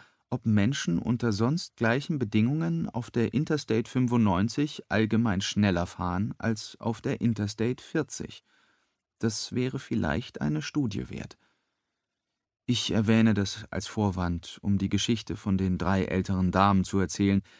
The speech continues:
die von der Polizei angehalten wurden, weil sie auf einem Highway zu langsam fuhren und sich so ein kilometerlanger Stau hinter ihnen bildete. „Aber Herr Polizist“,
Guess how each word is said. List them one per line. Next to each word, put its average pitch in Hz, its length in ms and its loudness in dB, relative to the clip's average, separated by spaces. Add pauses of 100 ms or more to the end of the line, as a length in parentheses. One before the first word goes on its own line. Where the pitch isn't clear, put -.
(180)
die 113 120 0
von 117 180 0
der 117 80 2
Polizei 113 500 2
angehalten 123 600 0
wurden, 131 340 -2
weil 117 160 2
sie 117 120 -2
auf 104 100 -2
einem 98 300 0
Highway 107 500 2
zu - 160 -4
langsam 107 480 4
fuhren 107 420 2 (240)
und 110 160 0
sich 113 200 0
so 113 460 2
ein 107 280 2
kilometerlanger 107 840 0
Stau 107 360 0
hinter 85 280 -4
ihnen 78 260 -4
bildete. 64 480 -6 (920)
„Aber 160 260 4
Herr 123 160 2
Polizist“, 104 800 0